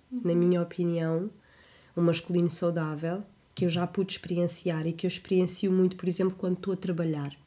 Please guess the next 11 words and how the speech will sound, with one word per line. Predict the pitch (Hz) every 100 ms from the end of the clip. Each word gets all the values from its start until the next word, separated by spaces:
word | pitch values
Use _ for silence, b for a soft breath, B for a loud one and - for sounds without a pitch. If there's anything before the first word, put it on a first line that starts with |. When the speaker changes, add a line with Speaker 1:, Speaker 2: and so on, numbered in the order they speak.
| -
Speaker 1:
Uhum. | 240
Speaker 2:
quando | 202 190
estou | 214 220
a |
sustentar | - - 190 185 185 170
um | 170
workshop, | 160 - - 143 135 - - _ -
um | 180
trabalho, | 185 165 147 - - 135 B B B B -
eu | 208
estou | 208 214 190 185 196